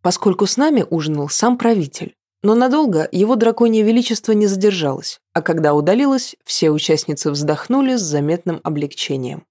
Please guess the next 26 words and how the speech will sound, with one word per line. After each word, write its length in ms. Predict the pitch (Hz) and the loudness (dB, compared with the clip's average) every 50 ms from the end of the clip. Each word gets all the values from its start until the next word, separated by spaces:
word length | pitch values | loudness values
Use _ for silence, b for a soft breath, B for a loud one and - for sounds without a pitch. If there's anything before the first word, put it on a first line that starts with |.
| _ _ _ _ _ _ _ _ _ | _ _ _ _ _ _ _ _ _
Одна 300 | - 214 233 262 330 349 | -2 -2 0 2 2 4
радость: 540 | 302 277 285 240 208 - - - - - _ _ _ _ - | 4 4 4 2 0 -2 -6 -10 -12 -16 _ _ _ _ -2
Вейра 320 | 165 170 233 294 302 294 | 2 2 4 4 2 2
своим 320 | 262 - - 269 262 254 | 0 0 0 2 2 2
присутствием 720 | 240 - 247 240 - 262 240 - - - 220 214 220 214 180 | 2 0 0 0 0 0 -2 -2 -2 0 0 0 0 0 0
нас 280 | 156 151 165 - - - | 0 0 -2 -2 -4 -4
не 80 | 165 | -4
почтила, 720 | 147 - 147 135 - - - - 147 143 147 156 165 175 _ _ _ _ _ - | -2 -2 -4 -4 -6 -10 -8 -6 -6 -6 -6 -8 -12 -16 _ _ _ _ _ -2
и 60 | 262 | 0
я 140 | 311 339 311 | 2 0 0
спокойно 460 | - - - 165 - 220 226 208 180 | -2 -4 -4 -2 0 2 2 2 2
наслаждалась 720 | 151 147 139 - - 156 156 156 170 190 185 156 - - | 0 -2 -2 -2 0 0 0 2 2 2 2 0 -2 -4
вкусной 400 | - - 160 151 - - 151 143 | -6 -6 -6 -6 -4 -4 -4 -4
едой. 400 | 147 143 135 135 131 - - _ _ _ _ _ _ _ _ _ | -4 -4 -2 -4 -6 -6 -8 _ _ _ _ _ _ _ _ _
Повара 320 | - 180 165 165 170 170 160 | -2 0 0 0 0 0 -2
всегда 380 | - - - 170 170 165 208 | -4 -4 -4 -2 0 0 0
баловали 420 | 214 208 180 156 147 143 147 147 147 | 2 2 2 2 2 2 2 0 0
нас 260 | 147 147 143 - - | -2 -4 -4 -4 -4
изысканными 600 | 151 151 147 - - - 185 165 160 165 175 185 | -2 -2 -4 -4 -4 -4 -2 -2 0 0 0 0
блюдами, 540 | 175 175 160 151 139 143 143 143 143 156 - _ _ - | 0 0 0 0 -2 -2 -4 -6 -6 -8 -12 _ _ -4
а 100 | 143 139 | -2 0
в 80 | 151 175 | 2 2
этот 320 | 226 277 - - 156 - | 2 2 2 0 -2 -2
раз 260 | 170 147 143 - - | -2 -2 -2 -2 -2
расстарались 720 | - 147 151 - - - - 156 151 165 170 165 151 - - | -2 -2 -2 -2 -4 -2 -2 0 0 0 0 0 -2 -2 -4
особенно. 640 | 160 156 - - 165 143 139 147 143 143 143 - | -4 -2 -2 -4 -4 -4 -4 -6 -8 -8 -10 -14